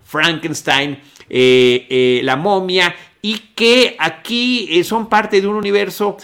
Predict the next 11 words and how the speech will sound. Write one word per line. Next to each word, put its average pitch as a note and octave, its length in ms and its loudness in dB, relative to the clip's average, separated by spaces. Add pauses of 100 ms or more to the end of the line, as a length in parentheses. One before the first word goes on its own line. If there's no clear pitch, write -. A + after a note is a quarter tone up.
(200)
eh, D#3+ 240 -2
en E3+ 120 -2
Transilvania F3 640 0
donde D#3+ 220 -4
Drácula F#3 320 0
es E3 80 2
dueño F#3 260 2
de F3+ 60 4
un F#3+ 140 0
hotel C#4 320 0 (320)
y G#3 400 -6